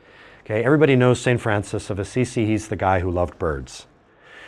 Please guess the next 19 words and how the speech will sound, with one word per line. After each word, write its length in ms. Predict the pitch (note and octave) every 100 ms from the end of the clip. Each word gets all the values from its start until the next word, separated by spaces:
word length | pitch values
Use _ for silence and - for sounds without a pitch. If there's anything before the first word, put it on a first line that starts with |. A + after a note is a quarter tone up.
| -
So 120 | -
we 140 | B2 C3+
all 300 | D3+ D#3 C#3+
sort 200 | C#3+ B2
of 100 | G#2+
tap 280 | A#2+ A2+ B2
into 200 | A2 G#2+
that 200 | G2+ G2
idea 420 | G2+ E2+ G#2 G2
of 300 | F2 F2 -
being 320 | G#2+ G#2 G2
Saint 280 | F#2+ G#2 F#2+
Francis. 520 | G#2 F#2+ F#2+ D#2+ -
"Oh, 120 | C#3
she's 240 | B2 B2 -
such 220 | C3 -
a 60 |
Saint 260 | G#2 A2+ G2+
Francis." 640 | - G2+ F#2+ D#2+ C#2+ -